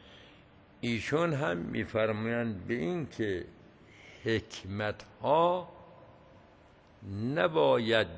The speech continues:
به علت‌ها خلط بشه. بله، حکمت این که گفته‌اند اعانه بر اسم نکنید، حکمت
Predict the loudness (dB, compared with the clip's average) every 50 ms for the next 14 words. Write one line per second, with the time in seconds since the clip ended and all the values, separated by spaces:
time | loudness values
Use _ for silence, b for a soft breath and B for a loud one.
0 | -14 -14 -12 -4 0 0 0 0 0 -4 -2 0 2 2 2 0 -2 -4 -4 -2
1 | 0 0 0 -2 -4 -8 -10 -2 2 4 4 4 4 2 -2 -8 -16 -18 -18 -20
2 | -20 -20 -20 -20 -20 -20 -20 -18 -16 -12 -4 0 2 4 4 4 4 2 0 -4
3 | -8 -14 -10 -8 -8 -8 -6 -6 -4 -4 -4 -4 -4 -8 -10 -14 -20 -20 -20 -20
4 | -20 -20 -20 -20 -20 -20 -20 B B B B B B B B B B B B B
5 | B B B B -20 -20 -20 -20 -20 -12 -2 2 4 4 6 6 4 4 2 0
6 | -4 -8 -14 -20 -16 -8 0 2 2 2 2 0 -2 2 2 2 2 2 2 -2
7 | 0 0 0 0 0 -2 -2 -4 -4 -2 0 0 0 0 -2 -4 -2 2 2 2
8 | 4 4 4 4 2 2 0 -4 -8 -10 -12 -18 -20 -20 -20 -20 -20 -12 -4 0
9 | 2 2 2 2 2 4 4 6 6 6 6 6 4 4 2 2 2 2 2 2
10 | 0 0 0 2 4 4 4 4 2 -2 -4 -4 0 4 4 6 6 6 4 2
11 | 2 0 -2 -2 -4 -4 -6 -4 -2 0 0 0 0 0 0 0 2 2 2 2
12 | 2 2 0 0 0 -2 -4 -10 -20 B B B B B B B B B B B
13 | B -20 -20 -20 -20 -20 -20 -20 -20 -20 -20 -20 -20 -20 -20 -10 0 2 2 4
14 | 2 2 -2 0 2 2 2 2 0